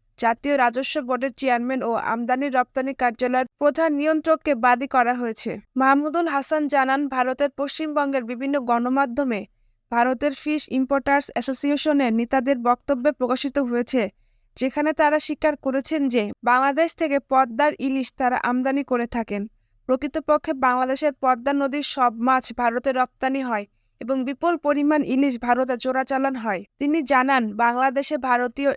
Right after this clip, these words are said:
এজেন্ট ও রপ্তানিকারকরা সারা বছর পদ্মা নদীর মাছ সংগ্রহ করে ফ্রিজিং করে রাখেন এবং পরে সুযোগ অনুযায়ী ভারতে তা রপ্তানি ও পাচার করে থাকেন। ফলে বাংলাদেশের জনগণ বাজারে গিয়ে পদ্মার ইলিশ পায় না এবং সামান্য পরিমাণ পেলেও তার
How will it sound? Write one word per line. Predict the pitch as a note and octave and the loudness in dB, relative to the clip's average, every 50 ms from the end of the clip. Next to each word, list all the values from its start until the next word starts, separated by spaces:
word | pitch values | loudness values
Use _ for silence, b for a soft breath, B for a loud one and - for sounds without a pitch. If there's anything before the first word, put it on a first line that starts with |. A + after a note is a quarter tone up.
| - - | -2 -2
এজেন্ট | A#3+ A#3+ B3 A#3+ C#4+ C#4+ C#4 C4 | -4 -4 -2 0 0 0 0 0
ও | B3 A#3+ | -2 0
রপ্তানিকারকরা | A#3 A#3+ A#3+ - _ - C4+ C4+ C#4 - C4+ C4 C4 C#4 C#4 - C#4 B3+ A3+ | 0 0 -2 -2 _ -4 -4 -4 -2 0 0 0 0 0 -2 0 0 0 0
সারা | A3+ - B3+ A#3+ A#3+ C4 C4 | 0 0 -2 0 0 0 -2
বছর | A#3 C4+ C#4 - D4 C#4+ A#3+ A3 - _ | -2 -4 -4 -2 -4 -4 -4 -6 -6 _
পদ্মা | - C4 C4+ A#3+ A3+ D4 D#4 | 0 2 2 2 2 0 2
নদীর | D4+ D4+ D4+ C4+ D#4 D#4 D4 | 2 0 0 0 -2 -2 0
মাছ | C#4 C4+ B3+ B3+ - | 2 2 2 0 0
সংগ্রহ | - - C4 A#3+ B3 B3+ C4 C4+ C#4 D4 | -2 0 0 0 0 -2 -2 -2 -2 -2
করে | - - C4 B3 B3+ C#4 | 0 0 2 2 2 0
ফ্রিজিং | B3+ - B3+ C4+ C4 A#3+ C#4+ D#4 D#4 C#4 | -2 -4 -6 -6 -4 -4 -4 -4 -4 -2
করে | - C#4 C4 B3+ B3 | 0 0 0 2 0
রাখেন | A3+ G#3+ G#3+ - - G#3+ F#3+ G#3 G3+ _ _ - | 0 -2 -2 -4 -6 -8 -8 -8 -12 _ _ -4
এবং | A#3 B3 A#3+ D4 D4+ D4+ - | -2 0 2 2 0 0 2
পরে | - C#4 C#4 C#4 C4+ | 2 2 2 2 0
সুযোগ | C4+ - C#4+ C#4+ A#3+ D4+ D#4 - - | -2 -4 -6 -4 -2 -4 -4 -2 -2
অনুযায়ী | B3+ C4+ C#4 C4+ B3+ C#4+ C#4 C4 | -4 -4 -4 -2 0 0 0 0
ভারতে | B3 B3 B3 B3 B3 - C#4 C#4 | 0 -2 -2 -2 -2 -2 -4 -2
তা | C#4+ C4+ | -2 0
রপ্তানি | A#3+ B3 B3 - _ - C4+ C#4 C#4+ | 0 0 -2 -2 _ -2 -2 0 0
ও | C4+ C4 | 0 0
পাচার | - C4+ C4 C4+ - D4+ C#4 | 2 2 2 2 2 -2 -2
করে | - - B3 A3+ A3+ | -2 -2 -2 -2 -2
থাকেন। | - A#3+ A3 - G3+ G3 G3+ G#3+ - | -4 -6 -6 -6 -6 -8 -8 -10 -6
ফলে | _ D4 C#4+ D#4 D#4+ D#4+ | _ 0 2 4 4 2
বাংলাদেশের | B3+ D4 C#4+ C#4 C#4 C#4+ C#4+ D4 C#4+ - D#4+ B3+ | 4 2 2 4 2 2 0 0 -2 -4 -6 -4
জনগণ | B3 C4+ C4 C4 C#4 C4+ C4+ C#4 C4+ B3+ | -2 -2 0 0 0 2 2 0 0 2
বাজারে | A#3 B3 A#3+ A#3+ - C4+ C4 D4 | 2 2 2 2 0 -2 -2 -2
গিয়ে | C4+ B3+ C4+ C4+ C4 A#3+ - | -4 -4 -4 -4 -4 -4 -2
পদ্মার | - B3 B3 A3+ A3 - C#4 C4+ | 0 0 0 0 0 0 0 0
ইলিশ | B3 C4 B3 C#4+ C4+ - - | 0 -2 -2 -2 -2 -4 -2
পায় | - B3+ B3 A#3+ A3 | 0 2 2 2 2
না | G#3+ G3 G3 G3+ _ - | 0 -2 -4 -8 _ -12
এবং | A3+ A3+ A#3 C4+ C4+ | -8 -6 -4 -4 -4
সামান্য | - - B3+ A#3+ B3+ C4 C4+ C#4+ D4+ D#4+ | -4 -2 -2 0 0 0 0 0 0 0
পরিমাণ | D4 D4+ D4 C4+ D4 D4 D4+ D4 C#4 | 0 -2 -2 0 0 0 -2 -2 -2
পেলেও | - C4+ C4 B3+ C4 C4 B3+ A#3+ - | -2 -2 0 0 0 0 0 -2 0
তার | - C4 B3 B3 | 2 2 2 2